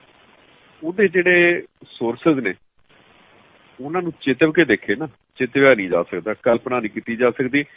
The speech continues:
ਤਾਂ ਇਸ ਕਰਕੇ ਜਿਹੜੀਆਂ ਤਬਦੀਲੀਆਂ ਇਹ ਚਾਹੁੰਦੇ ਨੇ, ਉਹ ਮਨੁੱਖੀ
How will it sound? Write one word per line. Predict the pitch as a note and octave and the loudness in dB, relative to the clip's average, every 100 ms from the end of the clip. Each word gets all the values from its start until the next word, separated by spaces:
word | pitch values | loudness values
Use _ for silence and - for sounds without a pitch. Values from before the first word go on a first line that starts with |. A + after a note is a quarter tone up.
| _ _ - | _ _ -8
ਤਾਂ | A#2 D3 - E2 | -4 -4 -4 -2
ਇਸ | G#2+ - | -2 -2
ਕਰਕੇ | C3+ - - | -4 -2 -4
ਜਿਹੜੀਆਂ | A#2 C3+ C#3 C#3 - | -6 -4 -4 -6 -2
ਤਬਦੀਲੀਆਂ | A2+ F#2 G#2 G2 A#2 B2+ B2 - | -4 -2 -6 -4 -2 -2 -2 -6
ਇਹ | A2+ - | -8 -6
ਚਾਹੁੰਦੇ | G#2 A#2 D3+ | -8 -2 0
ਨੇ, | A#2+ A#2+ _ _ _ _ _ _ _ _ _ _ _ _ _ _ _ _ _ _ _ _ _ _ _ - | 2 0 _ _ _ _ _ _ _ _ _ _ _ _ _ _ _ _ _ _ _ _ _ _ _ -18
ਉਹ | E3+ | -14
ਮਨੁੱਖੀ | A2 A2+ B2 - - F3+ F#3+ | -8 -6 -6 -6 -2 0 -2